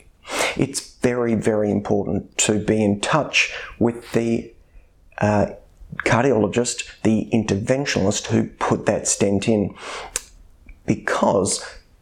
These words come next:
the nuances of that implantation may determine the recommendation for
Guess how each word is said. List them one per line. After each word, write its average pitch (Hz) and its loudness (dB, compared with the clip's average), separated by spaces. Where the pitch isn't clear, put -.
the 117 2
nuances 117 2
of 95 2
that - 0
implantation 101 2
may 120 4
determine 120 2
the - 0
recommendation 104 0
for 101 2